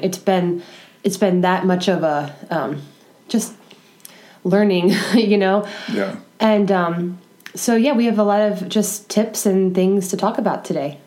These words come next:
Speaker 2: Right. Now, everybody comes from a different context, obviously,
Speaker 1: Mm-hmm.
Speaker 2: so we're just gonna say this to make sure, make sure it's clear, but everybody has different children, everybody's at a different season in life, we're at a different season in life than we were years ago,
Speaker 1: Mm-hmm.
Speaker 2: and so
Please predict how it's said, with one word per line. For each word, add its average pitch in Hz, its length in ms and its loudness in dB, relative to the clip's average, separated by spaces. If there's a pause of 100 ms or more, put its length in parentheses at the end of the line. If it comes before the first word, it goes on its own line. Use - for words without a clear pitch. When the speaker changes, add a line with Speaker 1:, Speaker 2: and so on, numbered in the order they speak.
(140)
Speaker 2:
Right. 117 180 2
Now, 135 160 2
everybody 156 380 2
comes 151 260 0
from 135 140 2
a - 20 0
different 143 260 0
context, 101 580 -2
obviously, 98 580 0
Speaker 1:
Mm-hmm. 98 80 0
Speaker 2:
so 117 100 2
we're 117 120 4
just 123 180 0
gonna 143 160 2
say 120 200 2
this 104 240 0
to 113 100 0
make 101 180 0
sure, 95 340 0 (460)
make 110 220 2
sure 95 180 0
it's 90 100 -4
clear, 85 400 -2
but 87 240 -4 (260)
everybody 117 340 2
has 110 140 -2
different 90 320 -2
children, 139 520 0
everybody's 101 440 0
at 95 80 2
a 92 60 0
different 92 300 -4
season 120 340 2
in 113 140 4
life, 104 340 0
we're 107 300 2
at 123 40 2
a 117 60 2
different 110 300 -2
season 101 280 0
in 98 60 0
life 95 240 0
than 98 160 0
we 98 80 2
were 95 180 0
years 95 320 0
ago, 92 360 0 (100)
Speaker 1:
Mm-hmm. 185 220 -2
Speaker 2:
and 107 120 2
so 101 320 2